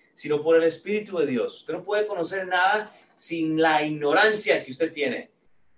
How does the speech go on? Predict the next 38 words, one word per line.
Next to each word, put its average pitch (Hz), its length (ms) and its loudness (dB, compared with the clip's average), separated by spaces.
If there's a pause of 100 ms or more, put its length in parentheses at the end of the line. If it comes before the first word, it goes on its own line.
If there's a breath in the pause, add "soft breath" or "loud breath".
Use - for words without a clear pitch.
(120)
La 156 200 4
primer 185 400 4
cosa 240 480 10
que 165 240 2
el 156 140 4
Hijo 233 280 8
de 214 120 8
Dios 208 340 6
tiene 214 240 0
que 214 120 2
hacer 208 260 0
es 214 320 6
erradicar 196 840 2
la 190 160 0
ignorancia 180 640 2
del 147 160 0
ser 190 260 -6
humano. 147 400 -4 (760)
Y 139 140 2
es 175 140 6
por 185 200 2
eso 214 300 6
que 214 100 4
promovemos 175 600 4
el 208 100 2
discipulado, 160 640 2
es 139 80 0
por 202 260 -2
eso 208 160 -4
que, 208 60 -12 (280)
que 160 120 0
promovemos 160 480 -2
el 196 80 -2
evangelismo, 170 680 -2 (320 soft breath)
es 147 140 -2
por 180 180 0
eso 214 280 2
que 185 340 0